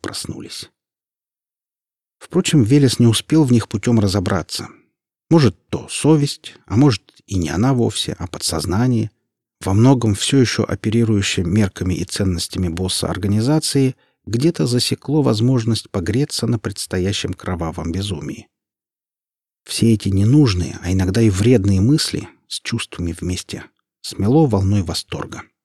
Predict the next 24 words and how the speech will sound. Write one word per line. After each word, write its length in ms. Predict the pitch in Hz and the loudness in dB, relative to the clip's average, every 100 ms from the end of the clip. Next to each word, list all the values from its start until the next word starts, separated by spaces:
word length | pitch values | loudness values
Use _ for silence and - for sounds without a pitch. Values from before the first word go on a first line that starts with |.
| _ _ _ _ | _ _ _ _
И 100 | - | -2
она 240 | 120 165 185 | 4 4 4
понравилась 640 | _ 175 170 160 117 - | _ 0 2 2 0 -2
сталкеру 480 | - - 131 - 98 | -6 -4 -4 -2 -6
куда 260 | - 101 113 | -4 -2 0
больше, 340 | 95 107 - | 0 -2 -2
чем 260 | 85 - 80 | -8 -8 -8
бесполезное 640 | - - 87 95 85 82 | -10 -10 -6 -4 -4 -6
самокопание 840 | - 104 90 - 85 139 135 127 104 _ _ | -4 -2 -2 -6 -6 0 4 4 0 _ _
и 80 | 104 | 0
муки 340 | 117 120 - | 2 0 -4
хрен 360 | 107 - 92 90 | -12 -10 -8 -6
поймёшь 420 | - 82 76 - | -8 -10 -10 -12
чего. 320 | - 76 - _ _ _ _ _ _ _ _ | -12 -12 -14 _ _ _ _ _ _ _ _
Сия 320 | - - 107 | -6 0 0
волна 340 | 110 110 113 107 | 2 4 4 4
определённо 680 | - 117 107 120 131 127 117 | 0 -2 2 4 4 4 2
понравилась 600 | 123 117 117 110 117 107 | 2 2 2 2 0 0
бы 140 | 113 | 0
и 80 | 104 | 0
боссу 400 | 104 98 - 131 | 0 -2 -2 -2
Велесу. 560 | 117 110 113 - - - _ _ _ _ _ - | 2 2 2 0 -6 -8 _ _ _ _ _ -10
Зона 400 | 82 110 131 117 | -2 4 4 4
превращается, 840 | 113 110 113 - 139 131 - 104 | 2 2 2 2 2 2 2 -2